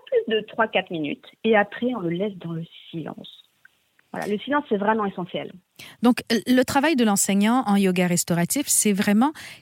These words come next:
Speaker 2: créer, euh, l'ambiance et physique, mais aussi émotionnelle et mentale pour qu'il y ait ce fameux relâchement.
Speaker 1: Absolument.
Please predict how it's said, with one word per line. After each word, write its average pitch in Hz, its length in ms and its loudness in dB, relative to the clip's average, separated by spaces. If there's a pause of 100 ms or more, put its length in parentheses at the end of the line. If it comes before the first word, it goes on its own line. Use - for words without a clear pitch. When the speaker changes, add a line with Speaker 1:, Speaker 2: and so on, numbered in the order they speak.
(120)
Speaker 2:
créer, 247 760 2 (200)
euh, 175 320 2
l'ambiance 196 800 4 (220)
et 285 100 4
physique, 220 640 0
mais 233 180 6
aussi 226 340 2
émotionnelle 226 640 4
et 214 60 4
mentale 214 500 2 (420)
pour 311 180 2
qu'il - 200 0
y - 20 6
ait 302 60 4
ce - 260 4
fameux 226 320 6
relâchement. 202 560 4 (1000)
Speaker 1:
Absolument. 190 720 4